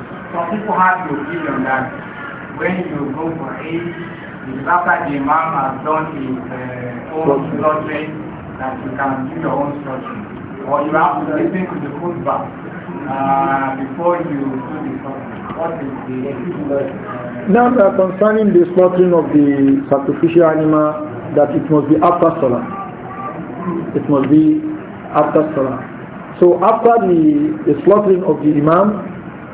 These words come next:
Speaker 2: so must it be after the slaughtering of the Imam? Some scholars said yes. But what if the Imam is not slaughtering? Because there are cases that the Imam will not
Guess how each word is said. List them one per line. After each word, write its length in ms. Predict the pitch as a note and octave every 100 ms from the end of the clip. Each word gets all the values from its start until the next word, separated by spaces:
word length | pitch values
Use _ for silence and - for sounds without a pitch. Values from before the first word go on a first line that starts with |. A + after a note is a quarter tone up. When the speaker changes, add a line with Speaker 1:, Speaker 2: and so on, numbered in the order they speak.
| - - -
Speaker 2:
so 80 | D#3+
must 240 | D#3 D3+
it 100 | F#3 F3+
be 60 |
after 300 | F3+ F3 F3
the 80 | D#3+ E3+
slaughtering 240 | E3 F3
of 240 | E3 D3+ C#3
the 80 | F3
Imam? 480 | D3 E3+ G#3 G3+ - -
Some 160 | B3+ A#3+
scholars 320 | G3 G3 -
said 240 | F3+ F3 D#3+ D#3+
yes. 160 | F3 - - - - - - - - -
But 80 | F#3
what 240 | C4 -
if 80 | G#3
the 80 | F#3+ F#3
Imam 240 | G3+ F3+
is 80 | D#3
not 240 | F3 E3+
slaughtering? 400 | D#3+ D3+ C#3 A#2+ - - - - - - - - - - - - - -
Because 180 | E3+ D#3
there 120 | D#3+ D#3
are 80 |
cases 320 | D#3+ G#3+ G3+ D#3+
that 160 | D#3
the 100 | D3 D3+
Imam 260 | E3+ E3
will 80 | D3
not 280 | D#3 D#3 D#3